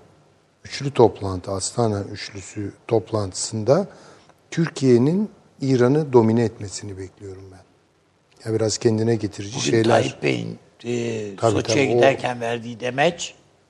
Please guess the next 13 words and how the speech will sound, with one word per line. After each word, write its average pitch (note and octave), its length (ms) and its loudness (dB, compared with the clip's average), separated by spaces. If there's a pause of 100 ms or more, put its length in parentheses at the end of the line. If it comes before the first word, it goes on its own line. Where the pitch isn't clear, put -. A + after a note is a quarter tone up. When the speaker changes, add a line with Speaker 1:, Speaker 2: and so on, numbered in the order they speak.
(400)
Speaker 2:
yani A2+ 380 -4
Speaker 1:
o G#2 40 -6
çok - 260 4
mühim B2 360 4
yani. G#2+ 220 -2
Speaker 2:
çok B2 200 -4 (240)
Speaker 1:
Yıllardır C3 640 10
ilk C3+ 220 0
defa A2+ 260 4
Speaker 2:
Evet. G#2 100 0
Speaker 1:
bu C#3+ 100 2
kadar A#2+ 260 8
açık G#2 280 2